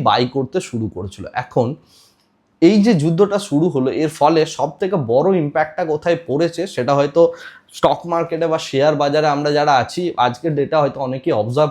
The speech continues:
করছে না, but আমি জিনিসটা আপনাকে বলছি, আপনি just জিনিসটা গিয়ে একটু চেক করবেন। সেটা হচ্ছে সব থেকে বড় ইম্প্যাক্টটা পড়ছে ইউএসডি, ইউএসডি আইএনআর এ। ইউএসডি আইএনআর এ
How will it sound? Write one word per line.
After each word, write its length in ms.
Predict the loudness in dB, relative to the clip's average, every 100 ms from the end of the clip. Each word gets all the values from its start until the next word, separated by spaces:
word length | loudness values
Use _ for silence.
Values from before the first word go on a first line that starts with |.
| -2
করছে 280 | -8 -8 -10
না, 120 | -10 -14 _ _ _
but 120 | 2 4
আমি 280 | 4 2 -2 -2
জিনিসটা 300 | 0 0 2
আপনাকে 280 | 2 2 -2
বলছি, 400 | 0 0 0 0
আপনি 200 | 0 -2 -4
just 160 | -4 -6 -6
জিনিসটা 260 | -6 -6
গিয়ে 180 | -4 -4 -4
একটু 120 | -8
চেক 240 | -6 -8 -4
করবেন। 360 | -6 -4 -6
সেটা 280 | -6 -8 -6
হচ্ছে 240 | -8 -8 -8
সব 280 | -8 -6 -4
থেকে 160 | -2
বড় 420 | -2 0 2 2
ইম্প্যাক্টটা 400 | 0 -4 -6 -4 -6
পড়ছে 240 | -8 -4 -6 -6 _ _
ইউএসডি, 400 | 2 2 4 2 0 -8 _ _ _ _
ইউএসডি 420 | 4 6 6 2
আইএনআর 460 | 2 2 -2 -4 -4
এ। 80 | -8 _ _ _ _ -14 2
ইউএসডি 360 | 6 6 4 2
আইএনআর 380 | 2 2 2
এ 140 | 2